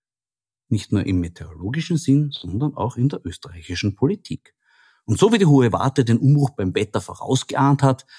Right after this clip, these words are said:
hab ich mir, was die Politik betrifft, gedacht, „Na, vielleicht gescheiter, ich wart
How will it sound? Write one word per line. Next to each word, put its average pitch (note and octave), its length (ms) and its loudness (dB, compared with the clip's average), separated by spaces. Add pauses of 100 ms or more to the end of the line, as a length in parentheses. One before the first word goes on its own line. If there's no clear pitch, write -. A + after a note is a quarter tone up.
(480)
hab A#3 220 -2
ich G3 240 0
mir, F#3 440 4
was A#2 160 -4
die - 100 -6
Politik F#2 520 -2
betrifft, - 460 0
gedacht, - 560 -4 (200)
„Na, F4 520 2 (880)
vielleicht A2 560 0
gescheiter, A2 640 0
ich - 260 -6
wart - 160 -12